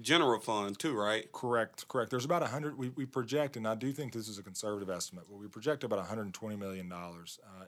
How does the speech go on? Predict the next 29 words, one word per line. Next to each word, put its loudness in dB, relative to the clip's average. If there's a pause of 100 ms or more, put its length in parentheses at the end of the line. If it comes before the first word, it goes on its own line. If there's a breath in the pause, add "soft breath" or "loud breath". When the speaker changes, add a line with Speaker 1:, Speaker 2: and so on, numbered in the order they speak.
(140)
Speaker 2:
in -16
tax -12
revenue -8
just -2
from -6
net -2
gaming -8
receipts -6
alone. -10
Again, -14
that's -14
not -14
hotel -2
rooms, -6
anything -14
like -20
that, -20
but -20 (100)
about 0
a -2
hundred -2
twenty -4
million -4
dollars -4
from -12
net -10
gaming -14
receipts -14
alone. -16